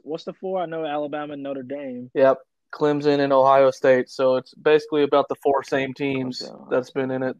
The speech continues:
Speaker 2: the, uh, past three or four <laughs> years.
Speaker 1: Yeah.
Speaker 2: It's almost like,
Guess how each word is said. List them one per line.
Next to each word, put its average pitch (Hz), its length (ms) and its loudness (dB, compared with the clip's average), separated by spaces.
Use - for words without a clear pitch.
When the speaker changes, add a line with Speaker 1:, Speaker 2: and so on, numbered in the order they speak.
Speaker 2:
the, 131 220 -4
uh, 127 200 -2
past 131 300 -2
three 139 160 0
or 131 60 0
four 135 340 2
<laughs> - 40 -20
years. 156 320 2
Speaker 1:
Yeah. 160 340 0
Speaker 2:
It's 151 180 2
almost 202 380 4
like, 151 280 4